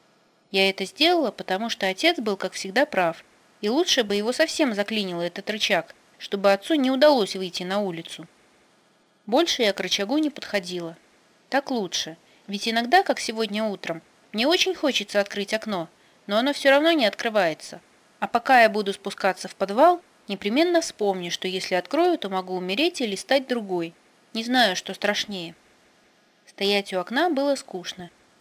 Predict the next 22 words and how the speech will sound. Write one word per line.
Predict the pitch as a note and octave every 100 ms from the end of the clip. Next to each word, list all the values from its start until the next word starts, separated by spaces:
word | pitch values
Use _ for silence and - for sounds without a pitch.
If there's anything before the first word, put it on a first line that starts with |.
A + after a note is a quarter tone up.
| -
и |
я | F#3 C#4+
спустилась | E4 A3 - - C4+ C4
в |
подвал | - G#3+ F#3+ E3+ D#3 _
поплавать | - - G#3 A#3 G#3
в |
бассейне. | G3+ G3+ - F3 E3 E3 - _ _ _ _ _ _ _ _ _
Окунувшись, | - - G3 C4+ G4 - G#3 -
я | F3
вспомнила, | - D#4 F4+ D4 G3
как | - F3
отец | F#3 - A3+
говорил, | F#3 F3 F3+ C4 F#4 _ _ _
что | - A3+
если | A#3 A3 A3
бы | G#3
пузыри | - A3 A3+ A#3+
пришли | A3 F#3+ - G3+
в |
прежние | - G3+ F#3 F#3
времена, | E3+ F3 F#3 A#3+ F4+